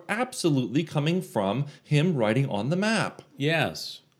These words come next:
Speaker 2: Also, in other news, Littleville has a jewel exchange.
Speaker 1: A port.
Speaker 2: A port.
Speaker 1: A Chrysler building.
Speaker 2: A world premiere theater.
Speaker 1: Yes. A
Speaker 2: A
Speaker 1: movie that movie stars come to.
Speaker 2: Yes.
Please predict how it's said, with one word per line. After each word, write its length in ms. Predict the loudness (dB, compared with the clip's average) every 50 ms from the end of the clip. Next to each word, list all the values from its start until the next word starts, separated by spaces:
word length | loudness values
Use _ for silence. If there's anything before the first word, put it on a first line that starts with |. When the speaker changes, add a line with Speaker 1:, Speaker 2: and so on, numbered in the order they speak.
| _ -18 -16 -16 -8 -2 2
Speaker 2:
Also, 640 | 2 4 4 2 2 4 4 6 6 4 4 2
in 180 | 2 2 4 4
other 220 | 4 4 4 4
news, 480 | 4 4 2 2 2 2 0 -2 -4 -10 _ _ _ _ _ -4
Littleville 880 | 0 2 2 4 4 4 4 4 4 2 2 2 2 0 -2 -4 -8 -14 _ _ _ -16 -14 -8
has 180 | -4 -2 0 0
a 80 | 0
jewel 540 | 0 0 2 4 4 6 6 6 6 4 2 0
exchange. 880 | -4 -6 -6 -6 -6 -4 -2 -2 -2 -2 -2 0 0 0 -2 -4 -8 _ _ -20 -12 -6 -4
Speaker 1:
A 60 | -4
port. 540 | -2 0 2 4 4 4 4 2 -4 -10 -14 -10 -6 -4
Speaker 2:
A 60 | -4
port. 640 | -2 0 4 6 6 6 6 4 2 -2 -6 -4 -4 -4
Speaker 1:
A 40 |
Chrysler 420 | -4 -2 0 -2 0 0 0 0 0
building. 360 | 0 0 0 0 -2 -2 0 2
Speaker 2:
A 60 | 2
world 360 | 4 6 6 4 4 2 0
premiere 360 | -4 -2 -2 0 2 2 0
theater. 640 | 0 0 0 2 2 2 2 2 2 0 0 -4 -6 -14 _ _
Speaker 1:
Yes. 400 | -6 -4 -4 -4 -4 -6 -8 -12 -14 -18 _ -2 4
A 60 | 6
Speaker 2:
A 40 | 8
Speaker 1:
movie 240 | 8 10 8 8 6 6
that 160 | 4 4 6
movie 180 | 6 6 6 4
stars 260 | 4 2 2 0 0
come 240 | -2 -4 -4 -4 -4
to. 280 | -4 -4 -4 -4 -6 -4 0
Speaker 2:
Yes. 640 | 2 4 4 6 6 4 2 2 -2 -6 -8 -10